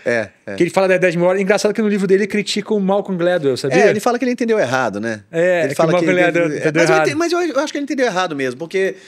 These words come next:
Speaker 1: no
Speaker 2: Entendeu?
Speaker 1: segui-, no seguinte aspecto, né? Ele colocou como se fosse dez mil horas de qualquer jeito, né?
Speaker 2: Sim,
Speaker 1: Só
Speaker 2: sim.
Speaker 1: do cara morar na mesma cidade, que não sei o quê, porque ele de vez em quando pegava lá uma peça de computador e isso já contava como
Speaker 2: É.
Speaker 1: E ele explica que não, que tem que ser a prática deliberada, né?
Speaker 2: É, estudo deliberado, é.
Speaker 1: É.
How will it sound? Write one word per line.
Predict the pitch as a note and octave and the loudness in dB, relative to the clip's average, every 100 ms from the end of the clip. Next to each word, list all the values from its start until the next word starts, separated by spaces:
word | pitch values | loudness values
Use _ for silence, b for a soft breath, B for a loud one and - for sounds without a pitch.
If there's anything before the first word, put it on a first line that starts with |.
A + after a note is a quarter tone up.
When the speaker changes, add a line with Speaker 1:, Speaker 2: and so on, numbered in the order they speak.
| B | B
Speaker 1:
no | E3+ | -2
Speaker 2:
Entendeu? | E3+ E3+ | 2 2
Speaker 1:
segui-, | G3 | 0
no | D#3+ | -4
seguinte | D3 G3 A3 | -6 -4 -4
aspecto, | - C#3+ A#2 - | 0 0 0 -4
né? | A2 A#2 b b b | -8 -8 b b b
Ele | - F#3+ | -6 -2
colocou | A3 G#3 A#3 | -2 -2 -4
como | A3+ B3 | -4 -8
se | - | -4
fosse | A3+ A3+ | -6 -4
dez | G#3+ G#3 | -4 -4
mil | G3 | -2
horas | G3+ G#3 | -4 -4
de | |
qualquer | G3+ F3 A3 | -4 -2 -2
jeito, | E3+ C3 A2+ | -2 -4 -4
né? | B2+ | -2
Speaker 2:
Sim, | G3 G#3 G3+ D#3 | 0 0 -2 0
Speaker 1:
Só | - | 0
Speaker 2:
sim. | F3+ | 2
Speaker 1:
do | |
cara | G3+ G3+ | 2 2
morar | G3+ G3 | 0 0
na | A#3 | 0
mesma | A3+ G#3 | 0 -2
cidade, | - F3+ F3+ G3+ F#3+ | -4 -2 -2 -2 -4
que | F#3+ | -8
não | |
sei | F3 F3 | -6 -6
o | |
quê, | F3+ | -6
porque | G3 F#3 G3 | -6 -6 -6
ele | F3+ | -4
de | |
vez | E3 F3 | -4 -4
em | E3 | -4
quando | F#3 F#3 | -6 -6
pegava | E3 D#3 E3+ D#3+ | -6 -4 -2 -2
lá | D#3+ | -4
uma | E3 | -4
peça | E3+ | -6
de | E3 | -8
computador | D#3+ C#3+ C#3+ E3 | -12 -6 -4 -2
e | F#3 | -2
isso | E3 E3 | -4 -4
já | E3 | -4
contava | D#3+ E3 D3+ D3+ | -4 -6 -4 -4
como | D3 D3+ C#3+ B2+ | -6 -4 -2 0
Speaker 2:
É. | D3 D#3 D#3 D3+ C#3+ C#3 A2 - | 0 0 0 0 0 -2 -4 -4
Speaker 1:
E | D#3 | -2
ele | E3+ | -2
explica | F3 G#3 G3+ | -2 -4 -4
que | G3 | -2
não, | G#3 E3+ | -2 -2
que | C#3 | -2
tem | - C3+ | -6 -8
que | |
ser | - - D3+ D#3+ | -6 -4 -2 0
a | D3+ C#3+ | 0 0
prática | D3 - | -2 -2
deliberada, | D#3+ E3 F#3 D3+ G#2+ F#2+ | -4 -2 0 2 0 0
né? | B2 | -2
Speaker 2:
É, | |
estudo | D#3 D#3+ | -2 -2
deliberado, | D#3+ D3 C#3 C3 B2+ | -2 0 0 0 0
é. | B2 | -2
Speaker 1:
É. | A2+ G#2 F#2+ | 0 -2 -4